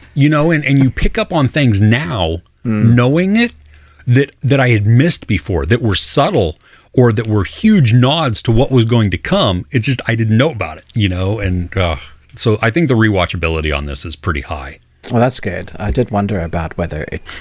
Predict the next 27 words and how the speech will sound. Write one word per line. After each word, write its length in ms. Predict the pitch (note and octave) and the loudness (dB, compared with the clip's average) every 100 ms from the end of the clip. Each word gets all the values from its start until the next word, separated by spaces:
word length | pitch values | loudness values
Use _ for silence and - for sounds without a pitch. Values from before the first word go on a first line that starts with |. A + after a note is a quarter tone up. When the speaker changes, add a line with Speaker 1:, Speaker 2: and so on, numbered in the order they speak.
| - - - | -18 -20 -20
Speaker 1:
it 140 | - | -8
was 140 | F2 - | -6 -4
still 240 | - F2 | -4 -6
going 180 | F2 F2 | -6 -10
to 60 | F2 | -8
be 140 | F2+ | -8
as 240 | - E2+ - | -8 -8 -8
fun, 540 | - G#2 F2 D#2+ - - - _ _ _ _ _ | -8 -6 -6 -8 -14 -20 -20 _ _ _ _ _
uh, 220 | - C2 | -12 -12
to 180 | C#2 - | -10 -8
watch. 680 | E2+ F2+ D#2+ - - - - _ _ _ _ _ _ _ _ _ | -6 -8 -8 -10 -8 -10 -14 _ _ _ _ _ _ _ _ _
Um, 560 | B2 A#2 A#2 A#2 A2+ G#2+ | -2 0 0 -2 -4 -6
Speaker 2:
Hmm. 60 | G2 C#2 - - _ _ _ - | -8 -8 -12 -20 _ _ _ -6
Speaker 1:
so 280 | - C3+ - | -2 0 -2
Hannah 420 | - D3 E3+ E3 | -2 0 2 2
Waddington, 560 | B2+ C3+ C3+ - F#2+ | 2 2 0 -2 -6
who 180 | F2+ A2 | -4 -8
plays 440 | - G#2 G2+ G2+ G#2 | -2 -2 0 -2 -2
Rebecca, 640 | G2 F#2+ G2 G2 D#2 G#2+ - - - - | -2 -2 -4 -6 -8 -6 -8 -8 -10 -2
Speaker 2:
Mm-hmm. 300 | A#2 G#2+ B2 D#3+ - - - - - | 4 6 4 2 -2 -4 -4 -4 -2
Speaker 1:
who 80 | G#2 | -2
is 100 | - | -2
incredible 560 | F2 - G2+ F2 G2 - - | -6 -6 -6 -6 -8 -12 -10
in 160 | G2+ F2+ | -6 -6
this, 220 | D2 - | -6 -4
and 80 | - | -4
Speaker 2:
Yes. 140 | F2+ | -6